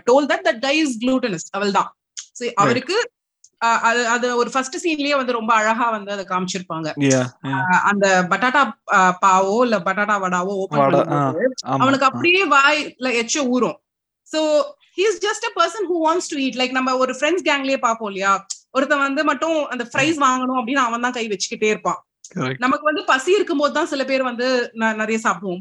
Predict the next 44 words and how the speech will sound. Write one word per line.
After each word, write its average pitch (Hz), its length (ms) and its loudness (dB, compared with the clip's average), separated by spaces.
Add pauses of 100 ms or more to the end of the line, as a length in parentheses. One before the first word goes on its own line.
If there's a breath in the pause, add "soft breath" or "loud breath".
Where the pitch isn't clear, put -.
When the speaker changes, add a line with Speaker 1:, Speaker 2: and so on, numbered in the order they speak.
Speaker 1:
But, 214 40 -4
uh, - 80 -10
Speaker 2:
சாப்பிடுவோம். 151 280 -4
Speaker 1:
there'll 254 200 0
be, 285 100 -2
like, 226 140 0
this 208 140 -2
one 214 320 0
person 233 180 -2
who's 220 200 0
always 202 380 0
eating. 247 260 -4
நம்ம 427 260 0 (400)
பெருசா 320 240 0
கண்டுக்க 269 260 0
மாட்டோம். 165 360 -4 (320)
Speaker 2:
ம். 131 240 -10 (400)
Speaker 1:
Uh, 208 80 2 (100)
அந்த 269 260 2
மாதிரி 320 360 2
ஒரு 262 200 0
பர்சன், 220 480 -4 (360)
அத 277 300 4
வந்து 320 260 4 (540)
it 247 320 -4
just 320 260 0
drives 302 380 2
him 381 140 2 (100)
towards 285 360 0
doing 262 220 -2
it 254 180 -6
towards 240 280 -4
everybody. 196 460 -2 (880)
Speaker 2:
Right. 139 200 -4
Speaker 1:
He - 60 -2
just 285 160 -2
takes 233 320 -6
advantage 196 480 -2
அப்படின்ற 180 360 -2
மாதிரி 170 240 -4
இருந்தது. 165 280 -6
So, 277 160 -2
எனக்கு 294 420 0
வந்து 311 260 -2